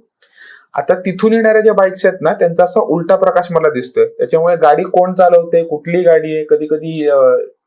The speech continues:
फोर व्हीलरला एकच लाईट चालू असतो, त्याच्यामुळे ती बाईक मला वाटू शकते, तसाच मी थांबवून होतो.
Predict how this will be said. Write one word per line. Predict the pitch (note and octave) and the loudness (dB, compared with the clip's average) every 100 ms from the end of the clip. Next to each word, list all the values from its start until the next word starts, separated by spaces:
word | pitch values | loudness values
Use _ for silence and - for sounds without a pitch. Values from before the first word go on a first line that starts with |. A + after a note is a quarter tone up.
| - - | -20 -20
फोर | - F3 F3 | -6 -2 0
व्हीलरला | F3+ F3+ F3+ F3+ F3+ F#3 - - - | 0 2 2 4 2 2 -6 -18 -2
एकच | E3+ E3+ G3 | 0 2 2
लाईट | F#3+ F3 F3 | 2 2 4
चालू | F3 E3+ | 2 4
असतो, | E3+ F3 | 2 2
त्याच्यामुळे | E3+ E3+ F3 F3 | -2 0 0 0
ती | F3+ | -2
बाईक | E3 D#3+ E3 | 2 2 2
मला | F3 E3+ | 0 2
वाटू | E3 D3+ D#3 | 2 0 -8
शकते, | D#3+ - D3+ D#3 - - _ | -10 -8 -10 -10 -16 -20 _
तसाच | E3 F#3 F#3 | -4 -4 -2
मी | |
थांबवून | F#3 E3 D3+ C#3+ | -8 -8 -6 -8
होतो. | C#3 C#3 - - | -8 -4 -4 -4